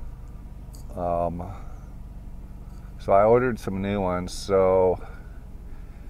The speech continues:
if you have cold start issues with your S L,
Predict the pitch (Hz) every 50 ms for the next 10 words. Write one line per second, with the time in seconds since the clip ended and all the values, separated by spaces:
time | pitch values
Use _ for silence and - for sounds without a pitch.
0 | - - - - - - - 113 117 123 123 - - 151 139 139 127 - - -
1 | 117 113 110 110 110 113 - - 110 104 98 92 90 90 90 87 82 - - -
2 | - - - 90 92 90 82 - 82 80 82 87 87 85 - - 98 90 87 85
3 | 82 80 80 85 80